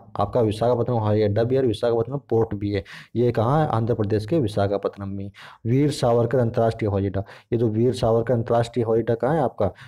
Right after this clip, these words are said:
ये आपका है पोर्ट ब्लेयर में। क्योंकि पोर्ट ब्लेयर में इसको इसलिए बनाया गया है क्योंकि जो वीर सावरकर, सावरकर जी थे, इनको सज़ा हुई थी, उनको सज़ा दी गई थी कहाँ पे?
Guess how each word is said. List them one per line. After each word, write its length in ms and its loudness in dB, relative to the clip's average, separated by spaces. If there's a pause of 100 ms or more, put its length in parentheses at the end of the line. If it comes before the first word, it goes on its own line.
(120)
ये 100 2
आपका 240 0
है 60 2 (120)
पोर्ट 260 2
ब्लेयर 320 2
में। 180 -2 (280)
क्योंकि 300 -2 (120)
पोर्ट 260 2
ब्लेयर 260 2
में 100 2
इसको 220 -2
इसलिए 240 0
बनाया 240 0
गया 160 2
है 60 2
क्योंकि 260 -2
जो 140 0
वीर 240 0
सावरकर, 480 0 (160)
सावरकर 440 0
जी 180 -4
थे, 200 0 (540)
इनको 360 0 (340)
सज़ा 280 0
हुई 240 2
थी, 240 -4 (280)
उनको 200 -2
सज़ा 440 -2
दी 180 0
गई 140 0
थी 140 -2
कहाँ 320 0
पे? 200 2